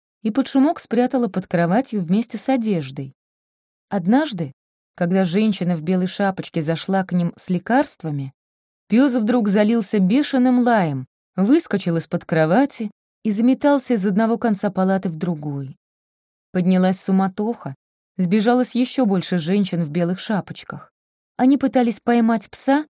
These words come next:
но он запрыгнул на небольшую тумбочку и выскочил в открытое настежь окно. Тем же вечером тётушка вонзила себе в горло остро заточенную вязальную спицу.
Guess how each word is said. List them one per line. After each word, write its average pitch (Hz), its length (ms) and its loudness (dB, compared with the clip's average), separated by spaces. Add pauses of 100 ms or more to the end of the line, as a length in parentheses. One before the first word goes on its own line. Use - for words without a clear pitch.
(360)
но 190 160 2
он 208 100 2
запрыгнул 208 680 2
на 170 120 0
небольшую 180 540 0
тумбочку 214 680 0 (340)
и 214 140 2
выскочил 247 520 0
в 190 60 0
открытое 220 540 0
настежь 202 460 -2
окно. 143 460 -6 (760)
Тем 196 200 -2
же 196 120 -2
вечером 165 540 -4 (420)
тётушка 202 440 -2
вонзила 190 460 2
себе 185 260 -4
в 160 100 -6
горло 190 420 -2 (460)
остро 226 320 -4
заточенную 190 680 0
вязальную 185 520 0
спицу. - 640 -12